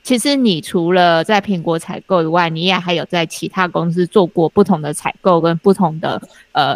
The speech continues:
产-，产品跟原料。那如果对采购这一个职涯有兴趣的听众，你会给他们什么样的建议，或者是怎么样的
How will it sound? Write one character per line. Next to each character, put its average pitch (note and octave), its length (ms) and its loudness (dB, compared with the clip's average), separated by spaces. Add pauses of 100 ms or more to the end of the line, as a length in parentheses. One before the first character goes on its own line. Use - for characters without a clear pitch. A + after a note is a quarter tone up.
产-， - 240 -8 (160)
产 F3+ 260 0
品 F#3 220 0
跟 F#3 220 4
原 E3+ 260 2
料。 F3 240 2 (240)
那 B3+ 240 2 (180)
如 A#3 240 4
果 F#3+ 480 4 (160)
对 D4+ 220 4
采 - 280 -4
购 A3+ 260 4
这 A3 180 6
一 A3+ 60 2
个 G3 180 2
职 D#3+ 300 -4
涯 E3+ 180 2
有 D3 120 -2
兴 B3+ 220 -4
趣 A#3+ 160 0
的 E3 140 0
听 G#3+ 320 0
众， F#3 320 0
你 D3+ 300 -10 (260)
会 D4 200 4
给 E3 200 -2
他 F#3+ 120 2
们 G3 120 2
什 F3+ 120 -8
么 - 80 -14
样 G3 160 2
的 F3 100 2
建 G3 280 2
议， F3+ 280 -2 (200)
或 E4 160 4
者 - 140 2
是 A3 320 0
怎 - 240 -2
么 F3 160 -8
样 C#4+ 320 2
的 D#3+ 540 0